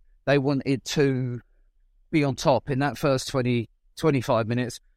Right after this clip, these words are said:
and that's what Gary alluded to. He said that it took them too long to get going. Um, and when that happens, and you let a team get on top of it, I mean,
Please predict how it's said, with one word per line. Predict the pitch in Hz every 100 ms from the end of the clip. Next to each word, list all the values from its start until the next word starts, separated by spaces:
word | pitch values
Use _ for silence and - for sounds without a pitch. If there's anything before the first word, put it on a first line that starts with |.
| _
and | 185
that's | 185 180
what |
Gary | 151 170 170 156 -
alluded | 160 170 139
to. | 147
He | 131 131
said | - 165
that | 135 135
it | -
took | - 160
them | 156
too | 113 156 156
long | 135 139
to | -
get | 135 131
going. | 160 143 98 _ _ _ _ _ _ _ -
Um, | 131 135 139 135 139 -
and | 147 147
when | 190 170
that | 170 139
happens, | 165 - 110 143 160 - - _ _ _ _ _ _ _ _ _ _ _ _ _ _ _ _ _ _ _ -
and | 156 156 143
you | 156
let | 170 156
a | 151
team | 175 165
get | 127 143
on | 147
top | - 180 160
of | 135
it, |
I | 139
mean, | 160